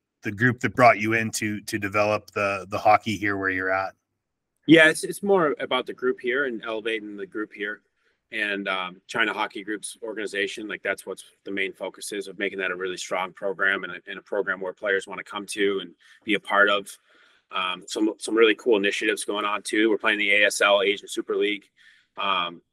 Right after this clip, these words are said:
Speaker 2: you know, teams in Taiwan, out of Taiwan, South Korea, uh, team out of China, uh,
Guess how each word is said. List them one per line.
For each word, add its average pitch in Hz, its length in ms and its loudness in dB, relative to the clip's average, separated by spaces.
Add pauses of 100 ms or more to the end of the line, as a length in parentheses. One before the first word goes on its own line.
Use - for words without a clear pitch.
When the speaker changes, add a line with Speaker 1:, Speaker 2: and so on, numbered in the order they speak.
Speaker 2:
you 101 100 -6
know, 98 100 2
teams 101 480 0
in 95 140 -6
Taiwan, 98 460 4
out 98 180 0
of 98 100 -4
Taiwan, 101 680 2 (180)
South 104 320 -4
Korea, 101 480 4 (480)
uh, 95 220 0 (200)
team 113 180 2
out 98 120 4
of 92 60 0
China, 101 560 2 (400)
uh, 92 240 -8